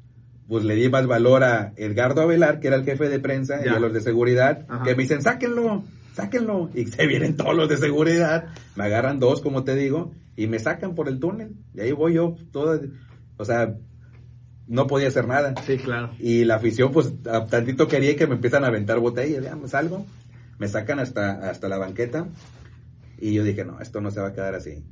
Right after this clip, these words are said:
Speaker 1: Y más que yo no hice absolutamente nada, o sea,
Speaker 2: Ajá.
Speaker 1: si yo hubiera hecho algo,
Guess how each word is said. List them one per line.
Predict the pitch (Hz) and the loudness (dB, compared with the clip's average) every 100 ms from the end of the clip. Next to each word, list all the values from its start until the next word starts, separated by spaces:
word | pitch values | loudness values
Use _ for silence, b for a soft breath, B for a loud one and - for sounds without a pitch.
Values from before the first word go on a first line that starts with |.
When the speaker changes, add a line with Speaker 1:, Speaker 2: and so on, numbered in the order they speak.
| - | -18
Speaker 1:
Y | 85 92 | -14 -12
más | 95 123 - | -6 -6 -4
que | 107 | -2
yo | 101 107 | 0 2
no | 107 | 2
hice | 107 | 0
absolutamente | 101 98 101 101 98 101 98 | -2 -2 -2 -2 -4 -4 -4
nada, | 110 131 104 | -4 -4 -4
o | |
sea, | 90 95 90 | -6 -6 -6
Speaker 2:
Ajá. | - | -8
Speaker 1:
si | - - 101 | -12 -6 -2
yo | 110 | 0
hubiera | 127 127 | 2 0
hecho | 123 123 | 0 0
algo, | 127 131 139 117 | 0 0 -2 -4